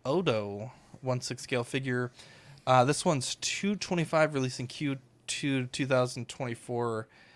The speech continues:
Uh, the end date to pre-order this is December first. I do like the gold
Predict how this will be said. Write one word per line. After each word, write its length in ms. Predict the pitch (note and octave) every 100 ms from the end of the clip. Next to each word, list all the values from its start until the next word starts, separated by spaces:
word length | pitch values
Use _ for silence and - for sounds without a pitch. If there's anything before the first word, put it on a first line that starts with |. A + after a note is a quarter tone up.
| - _ -
Uh, 180 | B2+ A#2+
the 160 | C3
end 100 | C#3+
date 120 | C#3+
to 80 | -
pre-order 320 | - C3+ B2
this 200 | A#2 A2+ -
is 300 | - B2+ B2
December 520 | - A2+ - C3 A#2
first. 380 | G2+ - C#3 -
I 80 | B2
do 140 | C3
like 200 | D#3+ C#3+
the 60 | C3
gold 320 | A#2+ A#2+ B2